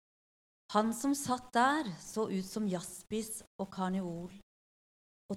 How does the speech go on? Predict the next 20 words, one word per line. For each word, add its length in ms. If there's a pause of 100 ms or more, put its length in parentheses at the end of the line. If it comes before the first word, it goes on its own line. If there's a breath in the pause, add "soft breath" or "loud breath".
tronen 600
var 180
omgitt 560
av 100
en 160
regnbue. 640 (720)
Den 160
var 180
som 220
smaragd. 800 (1160)
Omkring 560
tronen 640
så 300
jeg 220
tjuefire 680
andre 480
troner, 640 (960)
og 140
på 180
dem 220